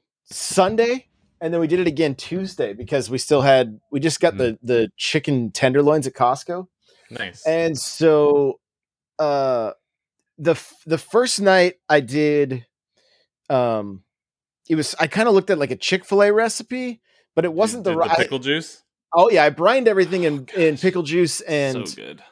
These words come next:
Speaker 1: uh, th-, and that's part of the key is brining it for long
Speaker 2: Mm-hmm.
Speaker 1: enough. I only had that in a brine for, like, four hours, and it needs to
Speaker 2: Oh,
Speaker 1: go,
Speaker 2: okay.
Speaker 1: like,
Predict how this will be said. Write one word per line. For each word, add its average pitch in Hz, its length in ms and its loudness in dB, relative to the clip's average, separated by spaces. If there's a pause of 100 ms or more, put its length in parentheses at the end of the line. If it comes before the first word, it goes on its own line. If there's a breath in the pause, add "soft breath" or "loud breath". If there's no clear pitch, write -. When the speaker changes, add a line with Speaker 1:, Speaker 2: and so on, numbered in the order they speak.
(200)
Speaker 1:
uh, 127 480 2 (720)
th-, 170 220 -6
and 190 140 4
that's 233 200 2
part 214 260 2
of 190 40 2
the 160 80 -4
key 185 260 -4
is 131 120 0
brining 139 400 0
it 165 100 -2
for 135 160 -2
long 120 380 0
Speaker 2:
Mm-hmm. 127 100 -4
Speaker 1:
enough. - 540 -6
I 156 180 4
only 180 220 2
had 151 220 2
that 151 120 6
in 135 120 0
a 123 40 0
brine 123 360 -2
for, 127 140 -6
like, 107 280 -4
four 113 560 -4
hours, 104 420 -4
and 110 80 -10
it 110 140 -10
needs 120 260 -6
to 90 160 -6
Speaker 2:
Oh, 85 40 -12
Speaker 1:
go, 101 160 -2
Speaker 2:
okay. 98 80 -6
Speaker 1:
like, 90 240 -8